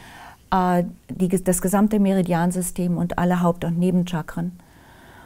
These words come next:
Und da geht es darum, dass ich entdeckt habe, und da hatte ich den Impuls über einen Kongress, bei dem ich mal war, wo mir gesagt wurde, in, in den Nieren säßen, äh, begrenzende Kristalle,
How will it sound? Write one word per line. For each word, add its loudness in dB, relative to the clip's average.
Und 2
da 6
geht 2
es -2
darum, 2
dass 2
ich -4
entdeckt 0
habe, 2
und -2
da 2
hatte -2
ich -10
den -2
Impuls 0
über 2
einen 2
Kongress, 0
bei 2
dem 2
ich -4
mal 2
war, 2
wo 6
mir 4
gesagt 0
wurde, 4
in, 0
in 2
den 2
Nieren 6
säßen, 2
äh, 2
begrenzende 2
Kristalle, -2